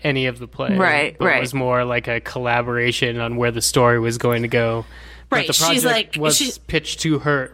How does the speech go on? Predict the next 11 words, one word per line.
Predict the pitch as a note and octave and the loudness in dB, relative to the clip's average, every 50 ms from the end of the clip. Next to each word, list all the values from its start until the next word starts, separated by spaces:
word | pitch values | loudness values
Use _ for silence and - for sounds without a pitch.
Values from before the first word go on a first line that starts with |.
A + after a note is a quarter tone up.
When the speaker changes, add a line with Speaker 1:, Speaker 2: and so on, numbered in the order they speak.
| - - | -12 -6
Speaker 1:
to | - F#3+ G3+ F3+ | -2 0 2 2
her | D3+ D#3 D#3 D3 C3+ | 2 2 2 2 0
initially. | B2+ C3 B2 - - C3 - - - C3 - - - - - - | 0 -2 -6 -8 -8 -12 -12 -10 -10 -12 -12 -14 -20 -20 -6 -2
Speaker 2:
Right, | - A#3 A3+ G3 E3 D#3+ - | 0 2 2 2 0 0 0
and | - G#3+ A3 | -2 0 0
she | G#3 - D4+ - | 0 0 0 0
can | C#4 B3+ | 0 0
be | A#3 A#3+ A#3 | 2 2 2
like, | A3 G3 G3 G3 - | 2 0 0 0 0
"No, | A3 A3+ A3 G#3 G#3 G3+ G3 G3 G3 G3 F#3+ G3 - - - - - - _ _ - | 0 2 2 2 2 2 2 2 0 0 -2 -2 -4 -8 -18 -20 -20 -20 _ _ -6
Draco, | - - A3+ G#3 F#3 - F#3 F3+ F3 F3 | -2 0 0 0 0 0 0 0 0 0